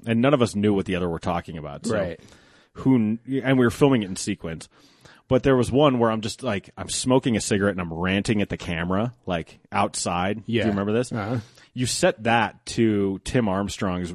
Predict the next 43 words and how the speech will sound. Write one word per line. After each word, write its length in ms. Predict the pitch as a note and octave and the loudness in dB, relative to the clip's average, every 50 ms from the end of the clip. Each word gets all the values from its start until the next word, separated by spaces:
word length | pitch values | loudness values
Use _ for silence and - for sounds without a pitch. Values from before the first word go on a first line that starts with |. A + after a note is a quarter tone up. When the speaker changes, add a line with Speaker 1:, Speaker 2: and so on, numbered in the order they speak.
| F2 E2 | -8 -6
Speaker 1:
like, 160 | G2+ F#2 F2 | -6 -6 -4
super 500 | - - - - - C3 A#2+ - A#2+ G#2+ | -4 -6 -4 2 6 6 6 6 4 0
rapid 440 | F2+ E2+ F2+ F2+ F#2+ F#2+ - F#2 F2 | 0 0 -2 0 0 0 -2 -4 -4
fire 320 | - - G2+ F#2+ F2+ F2+ E2+ | -2 0 0 0 0 0 -2
lyrics. 420 | E2 E2 F2 G2 A2+ - - - | -4 -4 -4 -4 -4 -6 -8 -10
I 60 | - G2+ | -8 -6
go, 320 | G2+ G2 F2 E2 D#2 F2+ | -4 -4 -4 -6 -8 -4
"That's 280 | - B2 B2+ G2+ - - _ - | 0 0 0 0 -2 -8 _ 0
awesome 320 | - G2+ G2 F#2+ - G2 - | 2 2 4 2 0 -4 -6
looking." 380 | E2+ D#2+ - - C#3 C3 - - - | -8 -10 -8 -6 -6 -4 -4 -6 -8
<laughs> 360 | - - - - - - - - | -8 -8 -8 -6 -8 0 4 4
And 600 | A#3 - G3+ A#3 A#3 - - - G3 - - - | 6 6 4 2 0 0 -2 -4 -4 2 6 6
it 100 | G3+ D#3+ | 6 6
made 200 | D#3+ D#3+ E3 D3 | 6 6 6 6
me 120 | D#3 D3 | 4 2
so 340 | A#2 - - - C3+ C3+ C3 | 2 0 2 4 6 6 6
happy. 400 | G#2 A2+ A2+ A2 G#2 - F#2+ F2 - - - - - - - | 6 2 0 -2 -2 -4 -6 -6 -8 -12 -20 -20 -20 -4 0
Just 240 | - - - - | 2 2 2 0
to, 320 | - F3 B2 - F3+ F3 C3+ - - - - - | -2 -4 -2 0 0 0 -2 -4 -14 -14 -2 2
because 300 | C3+ D3+ C#3 F3 F3 D#3 | 4 4 6 6 4 4
you 60 | E3+ | 4
were 60 | E3 C#3+ | 2 2
taking 340 | - F#3 G#3+ - G3+ D#3+ C3+ | 4 4 4 4 2 0 -2
this 120 | A#2 - | -2 -2
footage 500 | - - - F#3+ E3 A2 F#2+ F2+ - - | -2 2 4 4 6 4 2 0 -2 -2
that 140 | - A#2 A#2 | 0 2 2
you 140 | A2 G#2+ F#2+ | 2 2 0
had 360 | F#2+ C3+ D3+ C3 F#2 F2+ F2+ - - - - - - | 2 2 2 2 2 0 -4 -6 -12 -20 -20 -10 -6
and 120 | C3 B2 A2+ | -2 0 0
compiling 420 | C3 A#2+ - C3 C#3+ D#3 D3+ C3+ | 2 4 6 6 8 8 6 4
it 20 | |
in 60 | B2 A#2 | 2 2
a 40 | A#2 | 2
really 220 | A#2+ A#2+ A#2+ A2+ | 4 4 4 2
interesting 320 | A#2 A2+ - A2+ - G#2+ G2+ | 2 0 -4 -6 -6 -4 0
way, 160 | B2 C#3+ A#2 | 2 2 2
which 160 | G#2 G#2 - | 2 0 0
is 80 | G#2+ G2 | -2 -2
what 140 | A2 A2 | -2 0
music 240 | A2+ A2+ G#2+ G#2+ F#2+ | 0 0 -2 0 0
videos 280 | A2 G2+ G2 G2 F2+ E2 G#2 | 0 0 0 0 -2 -4 -6
are. 240 | - - - - - | -8 -10 -10 -8 -8
Speaker 2:
Yeah. 200 | B2+ C#3 C3+ | -8 -8 -8